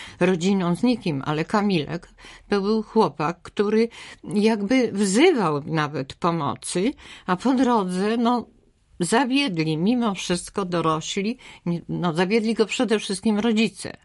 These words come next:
No, to nie mamy o czym mówić. Ojczym, ale zawiodły także, y, instytucje, y, jak, y, policja, y, k-, która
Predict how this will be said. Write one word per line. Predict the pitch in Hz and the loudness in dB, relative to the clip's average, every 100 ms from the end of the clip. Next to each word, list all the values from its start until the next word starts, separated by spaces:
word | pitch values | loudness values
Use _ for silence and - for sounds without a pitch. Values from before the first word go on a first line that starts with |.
| _ | _
No, | 151 147 151 156 | -10 -8 -8 -10
to | - 165 160 | -8 -8 -6
nie | 165 165 165 | -4 -2 -2
mamy | 170 175 170 175 - - - | -2 -2 -2 -6 -10 -16 -6
o | 175 | -4
czym | - 214 | 0 2
mówić. | 208 170 143 139 - - - 156 160 - | 2 0 -2 -4 -6 -6 -6 -8 -8 -6
Ojczym, | 190 190 214 - - 139 - - - - - | 0 0 0 -4 -6 -6 -8 -16 -20 -20 -6
ale | 165 165 185 | -2 0 0
zawiodły | 185 185 196 185 165 143 139 - - | 0 0 0 0 -2 -4 -8 -8 -2
także, | 196 180 160 175 151 - - - - - | 0 0 -2 -2 -2 -6 -20 -20 -16 -10
y, | 156 151 | -8 -2
instytucje, | 175 180 180 185 185 196 190 - 170 170 156 - | 0 0 0 -2 0 -2 -2 0 2 2 0 -4
y, | 151 139 143 135 120 | -6 -4 -6 -6 -6
jak, | 139 143 143 - | -6 -6 -8 -8
y, | 147 143 131 156 | -4 -2 -4 -2
policja, | 196 180 196 190 - - 175 160 147 156 - - - - | -2 0 -2 -6 -6 -2 0 0 -4 -10 -18 -20 -14 -6
y, | 151 135 143 139 139 | -2 -2 -2 -4 -8
k-, | - 160 151 143 | -4 -4 -2 -6
która | - 165 160 143 | -6 -4 -2 -4